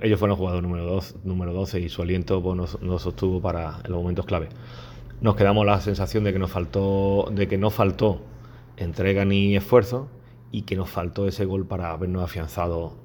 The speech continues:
en la parte superior de la tabla. Pero bueno, eh, como siempre, nada, agradecer la afición, desear al Ronda la mejor de la suerte en la temporada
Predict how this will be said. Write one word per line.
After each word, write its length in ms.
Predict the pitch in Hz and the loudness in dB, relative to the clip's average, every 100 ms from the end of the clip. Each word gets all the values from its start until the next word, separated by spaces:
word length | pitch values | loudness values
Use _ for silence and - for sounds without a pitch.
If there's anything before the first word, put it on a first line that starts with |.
| - | -6
en 160 | 92 | -4
la 100 | 82 | -2
parte 640 | 90 85 - 85 82 80 80 | -2 -4 -4 -4 -4 -4 -6
superior 420 | 82 - 87 90 85 | -6 -4 -2 0 0
de 80 | |
la 100 | 80 | -2
tabla. 260 | 78 85 - - - - - - - - - | -2 -4 -4 -12 -16 -16 -16 -18 -20 -20 -6
Pero 180 | 92 73 | -6 -4
bueno, 200 | 80 95 - - - - | -4 -4 -8 -20 -20 -4
eh, 240 | 101 98 92 | 2 4 4
como 160 | 92 | 2
siempre, 520 | 90 95 104 104 101 101 - - - - | 0 4 6 6 4 2 -8 -18 -20 -8
nada, 200 | 98 80 | -4 -4
agradecer 380 | - 90 92 98 | -4 -4 -2 0
la 60 | 95 | -2
afición, 640 | 98 87 120 139 151 156 - - - | -2 2 6 6 4 0 -10 -16 -10
desear 380 | 87 95 92 | -4 0 2
al 100 | 95 | 2
Ronda 320 | 90 95 92 92 | 0 0 0 0
la 80 | |
mejor 260 | 90 87 92 | 0 0 0
de 60 | 87 | -2
la 140 | 85 | -4
suerte 320 | - 90 90 | -4 -4 -4
en 80 | 87 | -4
la 80 | 85 | -4
temporada 580 | 87 82 92 110 135 | -4 0 2 4 2